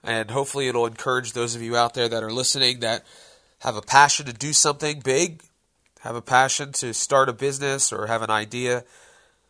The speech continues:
And, uh, hopefully you can use my, me as the guinea pig to see what it's like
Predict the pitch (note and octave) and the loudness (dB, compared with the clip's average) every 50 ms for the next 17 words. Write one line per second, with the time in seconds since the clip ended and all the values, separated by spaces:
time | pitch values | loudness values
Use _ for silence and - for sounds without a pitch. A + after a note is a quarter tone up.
0 | _ _ _ _ _ _ - A2+ A2 A2 A2+ G#2+ A2 G#2 G#2 G2+ G2+ G#2+ A#2+ B2 | _ _ _ _ _ _ -8 -6 -6 -6 -6 -6 -4 -2 0 -2 -2 -2 -4 -6
1 | A2+ - B2+ A#2+ A2+ A2+ G#2+ G2+ - - _ _ _ _ _ _ _ _ - A#2+ | -8 -8 -8 -6 -6 -6 -6 -8 -12 -16 _ _ _ _ _ _ _ _ -12 -12
2 | A#2 - A#2 A#2+ A#2+ A#2+ A#2 A2 A#2 A2+ A2+ A2 - - A#2+ B2 A#2+ A#2 A2+ - | -12 -12 -12 -8 -8 -6 -6 -6 -2 -2 -2 -2 -2 -6 -6 -4 -2 -2 -2 -2
3 | - A#2 A2+ C3 B2+ A2+ G#2 - - G#2 F#2+ G2 G2 G#2 G#2 - - A#2 A2 G#2 | -4 -6 -6 -8 -8 -8 -12 -10 -10 -10 -10 -10 -12 -8 -6 -4 -4 -4 -4 -6
4 | G#2 G#2 G#2 - - A2 A2+ G#2+ G#2 G#2 - | -6 -6 -6 -8 -6 -2 -2 -2 -2 -2 -8